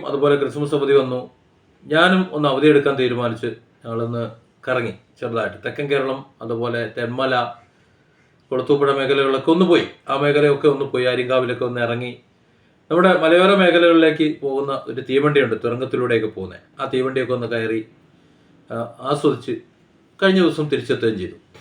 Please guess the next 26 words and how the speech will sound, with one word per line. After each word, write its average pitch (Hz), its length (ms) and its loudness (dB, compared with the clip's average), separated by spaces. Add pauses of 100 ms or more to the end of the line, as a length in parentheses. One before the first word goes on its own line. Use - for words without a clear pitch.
(840)
അറിയാം, 196 280 6
കഴിഞ്ഞ 170 280 4
ഒന്ന് 165 140 2
രണ്ട് 165 160 2
ദിവസമായിട്ട് 147 440 0 (100)
വീഡിയോകളില്ലായിരുന്നു. 131 720 4 (380)
അതിൻ്റെ 180 260 0
കാരണം 185 300 4 (160)
ഇതാണ്, 147 280 4 (340)
നമുക്ക് 143 260 -4
നമ്മുടേതായ 160 460 2
രീതിയിൽ 143 260 0 (280)
ചില 139 180 -8
എൻ്റർടൈൻമെൻറ്റുകളൊക്കെ 143 720 -2
വേണമല്ലോ, 117 300 -2 (680)
അങ്ങനെ 226 260 6
പോയിരുന്നതാണ്. 143 480 4 (580)
ഞാൻ 196 160 4
എൻ്റെ 220 180 4
അഭിപ്രായങ്ങൾ 214 560 4
പറയാൻ 180 240 6
വേണ്ടിയിട്ടാണ് 151 380 2
എൻ്റെ 143 200 2
ചാനലുകൾ 131 380 0 (100)
ഞാൻ 120 160 -2
ഉപയോഗിക്കുന്നത്, 101 440 -4